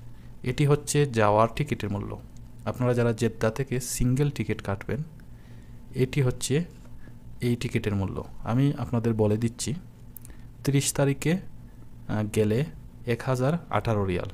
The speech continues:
এটা সিঙ্গেল টিকিটের মূল্য। তিরিশ, একত্রিশ, এক হাজার আঠারো রিয়াল। আর নভেম্বরের এক তারিখ, এটা শুধু বিজনেস ক্লাসের, আহ, সিট আছে, এর জন্য তেইশশো আঠারো রিয়াল, বিজনেস ক্লাসের সিঙ্গেল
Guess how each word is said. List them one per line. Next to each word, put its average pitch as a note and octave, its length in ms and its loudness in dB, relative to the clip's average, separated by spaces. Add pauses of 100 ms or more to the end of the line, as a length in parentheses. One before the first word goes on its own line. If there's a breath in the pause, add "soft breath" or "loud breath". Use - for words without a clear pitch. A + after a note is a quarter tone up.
(120)
এটা A2 180 0
সিঙ্গেল B2+ 360 2
টিকিটের C3 340 0
মূল্য। A#2+ 340 0 (160)
তিরিশ, D#3 520 2
একত্রিশ, - 800 0 (460 loud breath)
এক A#2+ 180 0
হাজার C3+ 240 4 (180)
আঠারো G#2 360 0
রিয়াল। E2+ 240 0 (1300 loud breath)
আর A2+ 120 0
নভেম্বরের C3+ 520 6
এক C#3 200 4
তারিখ, C#3+ 220 4 (360)
এটা A2+ 240 0
শুধু - 260 2
বিজনেস C3+ 460 4
ক্লাসের, A2 420 2 (640 loud breath)
আহ, G2+ 260 2
সিট A#2 380 2
আছে, A#2 280 2 (160)
এর A#2 160 0
জন্য B2+ 280 4 (140)
তেইশশো B2 420 2 (140)
আঠারো G2+ 380 2
রিয়াল, F#2 260 0 (160)
বিজনেস A#2 380 2
ক্লাসের C3 300 0
সিঙ্গেল A2+ 480 2